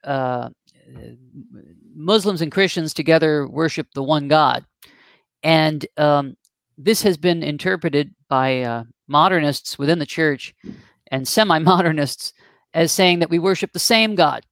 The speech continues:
uh, which is certainly false. And Bishop Schneider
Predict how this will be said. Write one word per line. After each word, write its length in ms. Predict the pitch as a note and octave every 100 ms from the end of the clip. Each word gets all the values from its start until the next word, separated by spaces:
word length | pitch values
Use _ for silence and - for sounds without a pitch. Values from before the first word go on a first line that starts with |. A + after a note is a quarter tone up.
| _ _ _ _ _ _ _ _ -
uh, 180 | C#3+ C#3
which 180 | D#3 F3
is 80 |
certainly 340 | - A3+ F3 D#3
false. 520 | - D#3 B2 - - _ _ _ _ _ _
And 220 | D3 D3
Bishop 240 | D#3+ F#3 D3
Schneider 600 | - F#3 F#3+ F3 C#3+